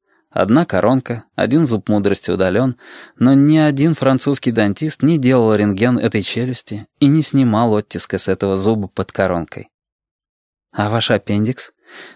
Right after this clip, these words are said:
Врачи говорят, что операция сделана совсем недавно, не больше двух лет назад. «Кто же вам?» — отчикнул аппендикс? По крайней мере, хирург был не француз. Ваша фотография обошла все операционные.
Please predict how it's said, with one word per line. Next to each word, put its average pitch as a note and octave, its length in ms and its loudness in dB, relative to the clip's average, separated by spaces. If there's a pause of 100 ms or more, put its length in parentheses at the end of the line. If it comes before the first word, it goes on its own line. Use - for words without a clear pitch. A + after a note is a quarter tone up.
Врачи A#2+ 380 0
говорят, D3+ 400 2
что - 180 -2
операция D3+ 460 0
сделана D#3 380 0
совсем E3 360 -2
недавно, E3 600 -4 (460)
не E2+ 180 0
больше D#3+ 300 2
двух D3+ 260 0
лет C#3+ 180 0
назад. A#2+ 520 0 (260)
«Кто F#3 340 0
же G2+ 140 0
вам?» — B2+ 260 0
отчикнул B2 480 -2
аппендикс? A#2+ 640 -4 (360)
По F#2 120 -6
крайней G2+ 320 0
мере, G#2+ 220 2
хирург A2+ 340 0
был B2 200 2
не B2+ 80 2
француз. C3 580 -2 (380)
Ваша B2 280 0
фотография A#2+ 520 0
обошла A#2 360 0
все - 180 -2
операционные. B2+ 800 -4